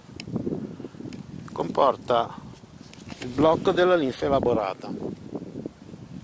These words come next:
Sapete che la linfa elaborata chiaramente sono le sostanze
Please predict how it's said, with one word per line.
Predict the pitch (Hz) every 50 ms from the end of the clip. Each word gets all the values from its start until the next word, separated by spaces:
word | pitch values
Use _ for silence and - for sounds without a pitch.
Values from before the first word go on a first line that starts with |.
| - - - - - - - - - - - - - - - - -
Sapete | - - 120 - - 135 131 - 180
che | 135 131 123 110 - -
la | - 117 113
linfa | 113 131 139 - - 135
elaborata | 123 147 165 160 175 175 123 98 95 - - 104
chiaramente | - - 135 151 165 156 135 131 127 - 135 123 113 - - - - - - - - - - - - - - - - - - - - - - - - - - - -
sono | - - - 147 143 135 131 131
le | 139 143
sostanze | - - 165 - - - - 143 120 107 - - - 120 117 117